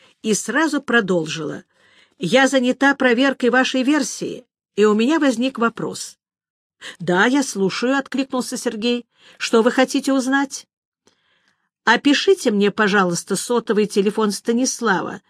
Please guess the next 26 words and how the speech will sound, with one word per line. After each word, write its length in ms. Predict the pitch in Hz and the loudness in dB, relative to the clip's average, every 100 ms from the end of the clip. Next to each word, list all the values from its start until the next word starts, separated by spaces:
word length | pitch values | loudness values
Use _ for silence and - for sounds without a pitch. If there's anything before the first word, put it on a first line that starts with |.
| - | -6
без 180 | 190 190 | -2 -2
всяких 420 | - 196 - 180 | -2 -4 -4 -6
предисловий 640 | 190 175 175 - 233 220 | -2 -2 -2 0 0 0
попросила 580 | 214 196 196 - 160 190 | -4 -2 -2 -2 -6 -8
я. 240 | 180 226 - _ _ - | -8 -12 -18 _ _ -2
«Вы 240 | 180 233 | 6 6
ведь 360 | 233 226 - - _ _ | 6 0 -4 -16 _ _
его 260 | 180 180 190 | -2 0 2
наверняка 600 | 185 175 175 190 - 381 | 2 2 2 2 4 4
видели?» 600 | 202 202 151 151 180 185 _ _ _ _ _ _ _ _ - | 4 0 -2 -6 -8 -14 _ _ _ _ _ _ _ _ -8
«Да, 340 | 175 170 165 | -4 -2 0
видел». 460 | 233 226 208 233 262 _ _ _ _ _ _ _ - | 2 2 2 -2 -2 _ _ _ _ _ _ _ -4
«Подождите, 720 | 190 269 247 311 - 175 202 _ _ 185 190 220 | 2 4 4 -2 -2 -4 -6 _ _ -16 -14 -10
сейчас 540 | - 233 - 285 277 | -6 -6 0 0 0
вспомню». 760 | - - - 294 226 185 170 160 | -6 -12 0 2 4 4 2 -2
Сергей 440 | - 190 175 220 | -4 -4 0 2
на 120 | 208 | 2
несколько 480 | 196 190 - 196 196 | 2 0 -2 -4 0
минут 300 | 185 185 175 | 2 0 0
замолчал, 640 | 180 170 165 - 277 330 311 - - _ _ | -2 -2 -4 -2 0 0 0 -10 -20 _ _
а 120 | 202 208 | -2 0
потом 360 | 226 302 302 | 0 0 0
продолжил. 800 | 285 285 202 185 165 151 160 147 _ _ _ _ _ _ _ _ - | 2 0 2 2 0 -4 -8 -10 _ _ _ _ _ _ _ _ 0
«Когда 440 | 240 202 285 285 | 0 2 4 4
он 140 | 254 | 4
его 480 | 214 233 226 240 233 | 2 2 4 4 2